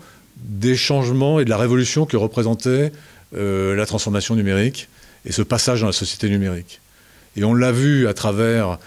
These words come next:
bien évidemment, des pans entiers d'industrie qui sont en train d'être révolutionnés. Alors ça s'est pas fait du jour au lendemain, mais on en, on en voit les conséquences maintenant. Les conflits sociaux liés à, aux professions de, des transports, par exemple,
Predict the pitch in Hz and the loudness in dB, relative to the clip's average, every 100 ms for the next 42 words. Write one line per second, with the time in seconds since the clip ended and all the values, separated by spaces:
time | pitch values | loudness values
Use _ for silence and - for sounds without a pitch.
0 | - - 101 104 110 113 117 104 92 131 | -20 -6 -2 2 2 2 2 0 0 0
1 | 123 117 123 110 107 107 - 120 117 113 | 0 0 0 2 2 0 0 2 2 0
2 | 95 98 - 98 90 101 95 95 - 127 | -4 -4 -2 -4 -2 -2 0 0 0 2
3 | 170 143 - - 85 82 - 98 90 95 | 0 -2 -10 -10 -8 -6 -6 -6 -4 -2
4 | 101 92 98 98 110 127 120 90 80 92 | -2 0 0 2 2 2 2 0 0 -2
5 | 87 107 92 98 98 107 98 92 101 92 | -4 -4 0 0 2 0 0 -2 -2 -2
6 | 92 113 110 156 160 - - - - - | -2 -2 0 2 2 -2 -16 -20 -20 -20
7 | - - - 92 113 - 113 110 98 110 | -20 -20 -6 -2 -2 -2 -2 0 0 2
8 | 104 107 95 107 107 98 90 87 90 82 | 2 2 2 2 2 2 0 0 -2 -4
9 | 95 95 - 101 90 92 - 120 - 151 | -4 -4 -2 0 0 -2 -2 -2 0 2
10 | 151 143 101 110 127 143 147 131 | 2 0 0 0 2 2 0 -6